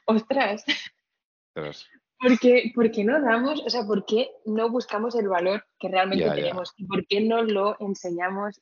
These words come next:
Speaker 1: ¿Y por qué no
Speaker 2: Ya.
Speaker 1: luchamos porque la gente lo respete? Si, si muchas veces es el mismo hostelero, hotelero el que se tira piedras.
Speaker 2: Totalmente. Yo me quedaría con esto, la verdad. Eh, Sandra, yo me quedaría con,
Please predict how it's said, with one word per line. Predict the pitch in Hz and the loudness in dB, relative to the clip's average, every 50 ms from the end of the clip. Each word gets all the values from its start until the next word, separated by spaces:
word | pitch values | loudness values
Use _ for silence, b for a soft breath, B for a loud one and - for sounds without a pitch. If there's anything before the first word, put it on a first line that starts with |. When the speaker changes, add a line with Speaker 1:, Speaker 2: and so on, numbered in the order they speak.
| _ | _
Speaker 1:
¿Y | - 175 | -12 -6
por | 170 180 170 | -4 -4 -4
qué | - 196 | -2 -2
no | 208 214 | 0 0
Speaker 2:
Ya. | 208 | 0
Speaker 1:
luchamos | 190 - - 185 190 208 - _ | -2 -4 -6 -8 -10 -10 -12 _
porque | - - - - 175 | -10 -10 -8 -8 -8
la | 175 | -8
gente | - - 180 170 - 202 | -4 -4 -4 -2 -2 -2
lo | 202 190 | -2 -4
respete? | 175 170 156 - - 170 170 208 | -4 -8 -10 -10 -10 -8 -6 -6
Si, | 175 - 190 185 185 - _ _ _ - | -4 -2 -2 -2 -4 -6 _ _ _ -4
si | - | -2
muchas | 214 214 214 226 220 214 | -2 0 2 0 2 2
veces | 208 233 226 - - _ _ _ _ | 2 0 0 -2 -8 _ _ _ _
es | - 208 - - _ _ _ _ | -6 -6 -6 -8 _ _ _ _
el | - 208 202 202 208 | 0 2 2 4 4
mismo | 208 220 226 233 226 220 214 196 185 B B B B _ _ _ - | 4 4 4 4 2 2 0 0 -2 B B B B _ _ _ -6
hostelero, | 202 196 - - 190 190 202 202 208 | -6 -4 0 0 2 4 4 2 2
hotelero | 196 196 190 175 190 196 196 190 - | 2 2 0 2 2 0 0 0 0
el | - 190 190 180 | 0 -2 -2 -2
que | - 190 180 170 - | -2 -2 -2 -2 -4
se | - 190 170 | -6 -6 -4
tira | 170 175 175 165 | 0 0 0 0
piedras. | - 165 165 170 170 165 160 - - - - - _ _ B B B _ _ _ _ | 2 2 2 2 0 0 -4 -8 -12 -20 -20 -20 _ _ B B B _ _ _ _
Speaker 2:
Totalmente. | - 85 - - 85 82 82 80 78 - 78 76 - _ _ _ _ _ _ _ _ _ _ _ _ B B B B B B B B B B B B B B _ | -12 -8 -4 -2 -4 -4 -4 -6 -6 -6 -8 -8 -8 _ _ _ _ _ _ _ _ _ _ _ _ B B B B B B B B B B B B B B _
Yo | - 92 95 107 | -6 -2 0 0
me | 120 127 | 2 4
quedaría | - 143 131 113 107 104 95 | 6 6 8 8 8 6 6
con | 98 92 92 | 4 0 -4
esto, | 98 - - 95 85 76 - _ _ _ - | -4 -4 -4 -6 -6 -6 -10 _ _ _ -4
la | 85 85 85 | 0 2 2
verdad. | 82 80 85 90 90 85 - _ _ _ _ | 4 4 4 4 2 2 -2 _ _ _ _
Eh, | - 85 82 85 82 82 82 | -10 -6 -4 -4 -2 -4 -4
Sandra, | - - 95 92 90 87 87 | -2 -2 -2 -2 0 0 0
yo | 90 90 | 0 2
me | 95 - | 0 2
quedaría | - 107 101 104 98 104 104 104 | 2 4 4 6 6 6 4 4
con, | - - 101 92 92 90 92 90 - - _ | 2 0 -2 -2 -4 -8 -16 -20 -20 -20 _